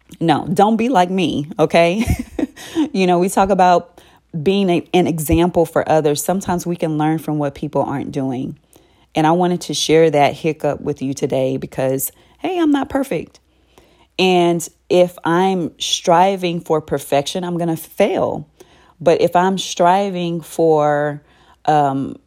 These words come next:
perfection and excellence in God, then that gives me room to know that I have grace even when I fall, even when I fall short.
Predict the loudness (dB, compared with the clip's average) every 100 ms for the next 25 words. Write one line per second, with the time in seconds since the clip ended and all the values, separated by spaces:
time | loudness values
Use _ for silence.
0 | _ -8 -6 0 0 0 -4 -4 -2 -4
1 | -2 -2 -2 -6 -4 -4 -4 -6 -6 -2
2 | 0 0 2 2 0 -4 -10 _ _ -4
3 | 0 0 0 0 -2 -2 -4 -4 -4 -4
4 | -2 -2 -4 -4 -4 -2 0 0 0 -2
5 | -2 -2 -2 -6 -4 -2 -2 -2 -6 -4
6 | -4 -4 -4 -4 -2 -2 -4 -10 -14 _
7 | _ -4 -2 -2 -2 -2 -2 -2 -4 -4
8 | -4 -4